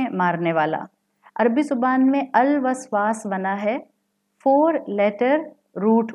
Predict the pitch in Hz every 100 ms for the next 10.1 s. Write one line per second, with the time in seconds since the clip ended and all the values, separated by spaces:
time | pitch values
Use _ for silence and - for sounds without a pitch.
0 | - 170 170 170 - - 190 _ _ _
1 | _ _ - 208 220 269 330 - 220 196
2 | 202 285 - _ _ _ _ 190 190 202
3 | 247 302 - - 180 151 - - _ _
4 | _ _ _ 214 220 254 247 254 277 262
5 | - _ _ _ - 240 277 247 262 -
6 | 208 214 226 262 214 180 185 190 262 302
7 | _ _ _ _ - 233 233 226 165 165
8 | - 160 156 151 - 185 _ _ 262 -
9 | 415 _ _ 202 170 165 156 - 165 -